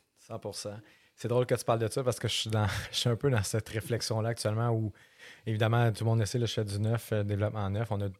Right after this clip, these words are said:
plusieurs projets à venir, puis là, on, évidemment, le coût des matériaux, le coût des, des logements, tu sais, euh, on loue quand même dans la braquette supérieure, nous, mais à un moment donné, euh, il y a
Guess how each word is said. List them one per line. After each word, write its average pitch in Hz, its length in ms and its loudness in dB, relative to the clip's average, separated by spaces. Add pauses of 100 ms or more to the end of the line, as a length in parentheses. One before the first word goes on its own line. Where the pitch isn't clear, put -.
(160)
plusieurs 110 340 -4
projets 104 400 -4
à 104 100 0
venir, 104 360 -4
puis 104 100 -8
là, 104 80 -2
on, 95 300 -6 (580)
évidemment, 107 240 -2
le 104 100 -2
coût - 140 -8
des 117 120 0
matériaux, 110 720 -2
le 104 140 -2
coût - 300 -14
des, 107 340 -4
des 98 400 -14 (100)
logements, 101 520 -4
tu - 80 -16
sais, 120 100 -6
euh, 95 400 -6 (460)
on 98 160 -2
loue 110 120 -2
quand 107 180 0
même 117 120 0
dans 107 120 0
la 98 120 -4
braquette 104 420 -4
supérieure, 107 520 -2
nous, 117 160 -4
mais 101 140 -4
à 90 40 -8
un - 20 -8
moment 92 140 -6
donné, 98 320 -6
euh, 92 220 -10
il 95 80 -14
y - 20 -14
a - 0 -